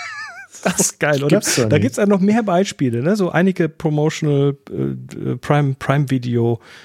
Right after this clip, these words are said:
Speaker 1: Promotions quasi. Ähm, und da hast du halt dann irgendwie, äh, die, die, die, die diversen Bonds, die halt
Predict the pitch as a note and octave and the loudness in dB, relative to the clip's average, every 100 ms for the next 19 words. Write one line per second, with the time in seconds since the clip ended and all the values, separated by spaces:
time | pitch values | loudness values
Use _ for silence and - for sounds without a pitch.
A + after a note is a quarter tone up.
0 | - _ - A#2 A2+ A#2+ - A#2+ - - | -20 _ -2 0 2 0 0 -2 -2 -4
1 | A2 G#2+ A#2 A2+ A2+ - - - _ _ | 0 0 2 0 -2 -6 -20 -20 _ _
2 | - A2+ A2+ A2+ A2 A2 _ _ _ _ | -2 0 2 0 -2 -4 _ _ _ _
3 | _ _ _ _ _ - C3 A#2 A2+ - | _ _ _ _ _ -6 -2 0 0 0
4 | B2+ A#2+ B2+ A#2+ B2 A#2+ B2 A2+ B2+ B2+ | 0 0 2 0 2 0 -2 -2 -4 -2
5 | B2 A#2+ B2 A#2+ A#2 A#2 A2+ A2+ A2 _ | 0 0 0 0 0 0 -2 -6 -12 _
6 | _ - B2+ B2+ B2+ C3 A#2+ C3 C#3 - | _ -8 -4 -2 -2 -2 -6 -8 -8 -6
7 | C#3 C3 C3+ C3 C#3+ C#3 C#3 C#3+ A#2+ A#2 | -4 2 2 2 2 2 2 2 2 2
8 | D3+ D#3 - C3+ C3 C3+ B2+ - - | 4 2 -2 0 2 2 0 -6 -12